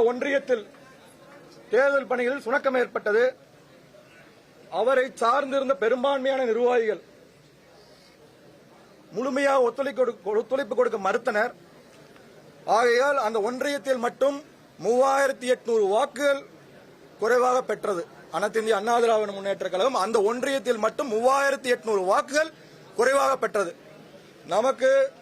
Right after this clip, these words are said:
தோல்வியுற்ற வாக்கு ஆயிரத்தி இருநூத்தி,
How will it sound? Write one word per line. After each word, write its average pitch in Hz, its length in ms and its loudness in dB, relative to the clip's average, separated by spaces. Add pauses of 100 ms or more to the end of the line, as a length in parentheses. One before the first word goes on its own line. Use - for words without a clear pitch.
(160)
தோல்வியுற்ற 277 540 0 (100)
வாக்கு 254 320 0 (960)
ஆயிரத்தி 254 360 0 (100)
இருநூத்தி, 233 460 -6